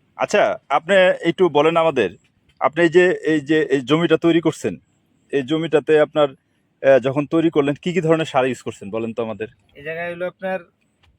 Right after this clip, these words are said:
Speaker 2: টিএসপি সার ব্যবহার করছি, আবার জিপ সার ব্যবহার করছি, ক্যালসিয়াম,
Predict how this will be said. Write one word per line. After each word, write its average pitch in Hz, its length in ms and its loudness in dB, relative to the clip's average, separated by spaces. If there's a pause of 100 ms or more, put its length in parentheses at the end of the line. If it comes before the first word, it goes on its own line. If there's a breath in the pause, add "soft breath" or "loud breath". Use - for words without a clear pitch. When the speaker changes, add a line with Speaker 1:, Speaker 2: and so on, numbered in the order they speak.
(160)
Speaker 2:
টিএসপি 175 400 -10
সার 180 220 -6
ব্যবহার 180 320 -10
করছি, 190 460 -16 (840)
আবার 139 260 -10
জিপ 147 260 -18
সার 175 280 -4
ব্যবহার 175 300 -10
করছি, 170 240 -20
ক্যালসিয়াম, 180 640 -12